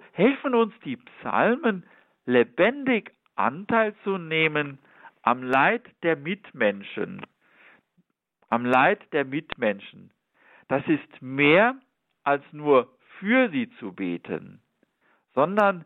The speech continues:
wir nehmen lebendig Anteil. Es ist das, was Gott selber getan hat. Er sieht die ganze Menschheit wie einen einzigen Leib, eingewoben mit Christus, eins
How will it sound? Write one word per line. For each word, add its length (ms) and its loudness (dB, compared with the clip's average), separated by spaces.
wir 140 -6
nehmen 580 0
lebendig 840 0
Anteil. 640 -4
Es 140 0
ist 240 2
das, 300 4
was 180 -4
Gott 300 -4
selber 380 0
getan 720 -8
hat. 200 -4
Er 140 4
sieht 260 2
die 180 -4
ganze 460 -2
Menschheit 640 -2
wie 220 -6
einen 400 0
einzigen 800 -4
Leib, 420 -2
eingewoben 920 2
mit 240 -6
Christus, 640 -4
eins 420 0